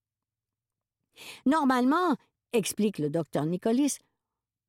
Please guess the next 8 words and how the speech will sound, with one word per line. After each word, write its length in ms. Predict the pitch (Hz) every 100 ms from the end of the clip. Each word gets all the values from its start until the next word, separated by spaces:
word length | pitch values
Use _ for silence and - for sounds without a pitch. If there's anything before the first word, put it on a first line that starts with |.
| _
on 300 | 330 330 311
répète 500 | 320 359 _ 480 -
les 200 | 233 214
traitements 760 | 226 247 240 277 294 269 226 -
deux 300 | 220 170 285
ou 120 | 247
trois 340 | 202 180 196 196
fois, 260 | - 151